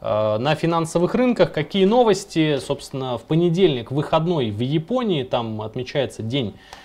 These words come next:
э, почитания старших. Э, во вторник будут публикованы данные по инфляции в еврозоне.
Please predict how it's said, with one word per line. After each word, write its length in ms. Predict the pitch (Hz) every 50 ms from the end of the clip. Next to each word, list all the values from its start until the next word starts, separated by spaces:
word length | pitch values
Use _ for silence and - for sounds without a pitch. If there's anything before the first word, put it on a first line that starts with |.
| - - -
э, 160 | 120 123 120 -
почитания 640 | - 165 156 - - 208 202 202 180 160 151 143 135
старших. 640 | - - 208 208 202 214 - - - 180 165 - -
Э, 40 | - 147 139 143 139 135 135 135 131 123
во 160 | 110 131 170
вторник 640 | 165 - - - 214 185 156 135 117 107 98 - -
будут 380 | 113 107 113 127 143 151 147
публикованы 500 | - 127 135 147 147 - 165 143 127 123
данные 420 | 117 120 143 147 135 120 117 110 104
по 300 | - - 135 139 131 127
инфляции 840 | - 139 143 139 123 - 143 147 143 127 - - - - 107 107 101
в 40 | 98
еврозоне. 880 | 101 107 117 117 101 104 110 110 101 95 101 95 95 104 143 196 240